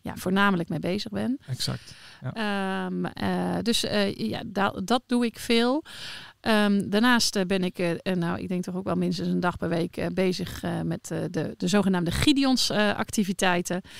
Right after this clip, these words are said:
Speaker 2: Ja.
Speaker 1: Waarbij we dus eigenlijk, ja, gevraagd en ongevraagd, nou, vooral dat laatste,
Speaker 2: Ja.
Speaker 1: eh, ehm, eh, proberen, nou ja, de, de wereld ertoe bewe-, te bewegen duurzamer te bouwen.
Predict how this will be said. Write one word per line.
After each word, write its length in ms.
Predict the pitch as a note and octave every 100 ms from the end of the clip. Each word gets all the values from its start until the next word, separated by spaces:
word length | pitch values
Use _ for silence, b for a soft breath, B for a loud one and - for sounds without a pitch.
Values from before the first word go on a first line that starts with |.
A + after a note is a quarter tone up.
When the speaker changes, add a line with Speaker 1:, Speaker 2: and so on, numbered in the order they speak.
| C#3+
Speaker 2:
Ja. 120 | C#3 D3+
Speaker 1:
Waarbij 320 | E3+ F3 F3
we 60 |
dus 240 | F3 F3 -
eigenlijk, 520 | - F#3 F#3 F3+ -
ja, 260 | - D3 D#3+
gevraagd 500 | - - E3+ E3 -
en 60 | F3+
ongevraagd, 640 | F3+ F#3+ F3 E3 E3 -
nou, 140 | E3+
vooral 260 | E3 F3+ F3+
dat 160 | F3+ E3+
laatste, 480 | E3 E3+ - F#3+ B3+ B B B
Speaker 2:
Ja. 100 | C#3+
Speaker 1:
eh, 680 | G3 F#3 F3+ F3 - F3 E3+
ehm, 160 | F3+ F#3+ -
eh, 120 | G3 F3+ F3 F3 F#3
proberen, 760 | - F#3+ F#3 F3+ F3 E3+ F3 -
nou 240 | - A#3 D#3+
ja, 240 | C3+ - -
de, 180 | F3 F3+
de 100 | F#3
wereld 300 | G3+ F#3+ F3+
ertoe 300 | - - G3
bewe-, 420 | F3+ F3+ F3 F3+ -
te 120 | F#3
bewegen 460 | F3 F3 F3+ F3
duurzamer 480 | E3+ F#3 E3+ E3 E3
te 100 | E3
bouwen. 360 | E3 F3+ C#4+